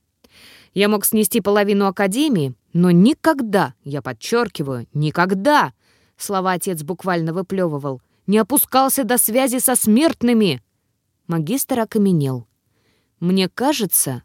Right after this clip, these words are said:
в мой огород только что прилетел камень или даже бетонная плита.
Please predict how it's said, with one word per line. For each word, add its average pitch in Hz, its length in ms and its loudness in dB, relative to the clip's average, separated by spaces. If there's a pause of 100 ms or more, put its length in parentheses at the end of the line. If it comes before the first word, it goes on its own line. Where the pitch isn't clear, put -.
в 156 100 -2
мой 202 240 4
огород 214 640 -2
только 349 380 -2
что - 260 -4
прилетел 247 680 0
камень 170 560 -2 (460)
или 208 200 0
даже 214 320 0
бетонная 208 720 0
плита. 196 580 -2